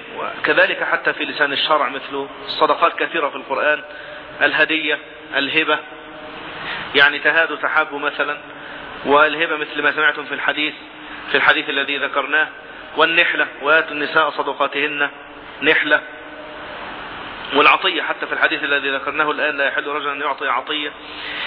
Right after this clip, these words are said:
يعني هذه الإطلاقات عموما موجودة في الشرع، موجودة أيضا في كلام أهل العلم، لكن بينها فروق، آه، ذكرها الفقهاء اصطلاحا، فقالوا: "إذا قصد الإنسان بإعطائه لغيره شيئا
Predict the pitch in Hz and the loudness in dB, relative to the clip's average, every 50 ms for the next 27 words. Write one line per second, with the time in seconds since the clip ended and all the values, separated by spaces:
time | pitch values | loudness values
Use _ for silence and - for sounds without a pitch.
0 | - - - 151 151 165 175 202 240 226 220 190 180 - 170 170 - 190 185 190 | -2 4 6 8 8 8 6 4 2 2 0 -4 -4 -4 -2 0 2 2 2 0
1 | 170 160 165 165 175 170 160 156 151 151 147 156 185 175 165 151 156 143 131 - | -2 -4 -4 -4 -4 -4 -2 -2 -2 -2 -2 0 -2 -2 -2 -4 -6 -8 -6 -4
2 | 151 151 147 143 - - - - 165 170 165 156 143 143 139 139 139 165 175 - | -2 -2 -2 -2 0 0 2 4 4 4 4 2 0 -2 -4 -4 -2 -2 0 -2
3 | 151 - 147 139 151 160 156 147 139 131 - 151 156 156 147 - 143 143 151 151 | -2 -4 -2 -2 0 0 0 -2 -4 -4 -2 -2 0 -2 0 0 0 2 2 2
4 | 147 143 135 139 135 135 131 127 110 113 110 104 - - - - - - - - | 2 0 -2 -2 -2 -2 -2 -2 -2 -2 -2 -4 -10 -14 -14 -12 -10 -10 -8 -8
5 | - - - - 139 175 226 226 220 208 208 214 220 254 262 220 185 - 185 190 | -8 -8 0 4 6 6 6 6 2 -2 -2 -2 0 0 0 0 0 -2 -4 -6
6 | 190 180 - - - - - - - - - - - - 160 147 143 143 131 127 | -6 -6 -6 -10 -12 -12 -12 -12 -12 -12 -12 -10 -4 2 4 4 4 4 4 4
7 | 147 165 165 - 165 156 156 147 147 131 - 147 139 - 147 156 170 156 147 - | 4 4 4 4 4 4 4 2 0 -2 -2 -6 -4 0 2 2 2 2 0 -6
8 | - - 151 156 156 143 - 135 131 127 147 135 - 165 175 175 170 170 156 147 | -6 0 2 4 4 4 2 -2 -2 0 0 0 4 4 4 4 2 0 -2 0
9 | 147 151 147 - - 185 190 - 175 151 147 143 143 - - 143 143 127 143 147 | 0 2 0 2 4 4 4 4 2 2 2 0 0 -2 -4 -8 -6 -6 -6 -8
10 | - - 165 165 160 147 139 139 139 135 135 127 127 - 165 170 160 143 151 143 | -2 2 4 4 4 2 0 -2 0 0 0 0 0 0 0 0 0 0 -2 -2
11 | 143 143 143 139 139 131 156 160 151 143 143 135 135 131 131 - - 147 131 101 | -2 -2 -2 -2 0 0 2 0 0 0 -4 -4 -2 -2 -2 0 0 -2 -2 -4
12 | 127 120 | -6 -8